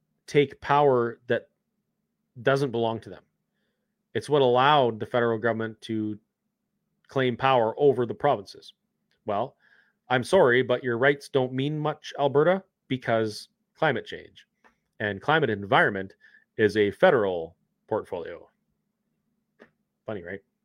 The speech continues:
Why is Doctor Hodkinson not part of A P P anymore? That's a very good question.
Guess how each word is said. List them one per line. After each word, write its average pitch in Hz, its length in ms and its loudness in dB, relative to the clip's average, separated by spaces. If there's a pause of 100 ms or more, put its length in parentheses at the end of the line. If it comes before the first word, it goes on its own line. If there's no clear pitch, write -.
(1700)
Why 190 600 2
is 170 320 -2
Doctor 175 720 2
Hodkinson 147 920 -4
not 143 380 0
part 127 380 0
of 127 260 -4
A 113 160 -6
P 123 180 -12
P 180 260 -6
anymore? 90 440 -12 (1200)
That's 220 140 -8
a 147 40 -8
very 139 160 6
good 127 140 -6
question. - 340 -2